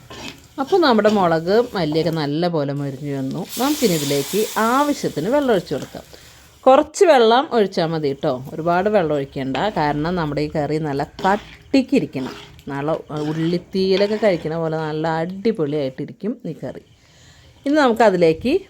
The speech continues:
മാങ്ങ ഇട്ട് കൊടുക്കാം. ഏ, മാങ്ങ ഇട്ട് കൊടുത്തതിന് ശേഷം നല്ല പോലെ ഒന്ന്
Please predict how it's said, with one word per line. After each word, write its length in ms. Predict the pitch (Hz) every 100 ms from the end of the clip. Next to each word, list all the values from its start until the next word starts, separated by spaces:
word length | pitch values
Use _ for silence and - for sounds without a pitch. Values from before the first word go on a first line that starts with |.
| 180
മാങ്ങ 280 | 151 143 156
ഇട്ട് 120 | 139 135
കൊടുക്കാം. 360 | 135 - 143 240 - - - - _ _ _ - - - - - - _ _ - 175
ഏ, 20 | 170 170 170 160 - - _ 185
മാങ്ങ 320 | 180 175 175
ഇട്ട് 120 | 170 170
കൊടുത്തതിന് 460 | 165 - 160 160 156 175
ശേഷം 440 | 151 156 - 226 320 185
നല്ല 460 | 147 135 156 180 170
പോലെ 240 | 143 127 135
ഒന്ന് 200 | 135 143